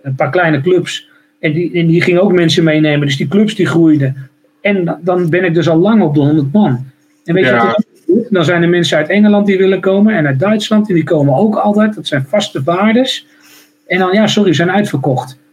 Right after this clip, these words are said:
Speaker 1: En weet je wat er dan gebeurt als je de, volgend jaar, dus in twintig tweeëntwintig, een hackerhotel zou doen? Dan zeggen ze, "Ja, wacht eens even, je hebt ons keihard laten zitten."
Speaker 2: Ja.
Speaker 1: Dat is de essentie waar het voor
Speaker 2: Dat
Speaker 1: mij
Speaker 2: zou
Speaker 1: om
Speaker 2: niet
Speaker 1: gaat.
Speaker 2: leuk zijn, eh.
Speaker 1: No man and women,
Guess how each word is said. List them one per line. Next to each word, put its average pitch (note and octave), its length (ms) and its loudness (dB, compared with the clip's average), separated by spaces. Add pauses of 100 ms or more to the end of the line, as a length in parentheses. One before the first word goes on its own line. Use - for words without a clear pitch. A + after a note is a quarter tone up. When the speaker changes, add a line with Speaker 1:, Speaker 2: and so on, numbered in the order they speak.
(400)
Speaker 1:
En G3+ 120 -2
weet G3+ 140 2
je G#3 80 0
wat G3 100 0
er G3 60 0
dan G#3 160 2
gebeurt F#3+ 380 0
als D3 140 -4
je G3+ 240 -2
de, F#3 380 0
volgend G3+ 420 0
jaar, D3+ 240 0
dus E3+ 240 0
in E3+ 100 0
twintig F#3 280 0
tweeëntwintig, G3+ 540 2
een D3 60 2
hackerhotel C3+ 600 -2
zou C3 200 0
doen? G3 260 2 (880)
Dan G#3 160 2
zeggen D3+ 260 0
ze, E3 160 0
"Ja, D3 180 0
wacht F3 200 -2
eens C#3+ 120 -2
even, C#3+ 260 -2
je F3 60 2
hebt C3+ 160 -2
ons C#3 140 0
keihard D#3 260 0
laten D#3 280 0
zitten." F3 420 -2 (1300)
Speaker 2:
Ja. - 280 0
Speaker 1:
Dat G#3+ 180 0 (140)
is F3+ 100 -2
de F3+ 80 2
essentie G3+ 480 2
waar F3 100 2
het F3 100 -2
voor F#3 100 -2
Speaker 2:
Dat F3 80 2
Speaker 1:
mij E3+ 100 2
Speaker 2:
zou D#3 100 4
Speaker 1:
om C#3 60 0
Speaker 2:
niet - 80 2
Speaker 1:
gaat. B2 160 0
Speaker 2:
leuk A2+ 120 -4
zijn, A2+ 320 0
eh. A#2 640 -4
Speaker 1:
No A3 240 2
man A3 400 2
and D#3+ 180 0
women, G3+ 420 0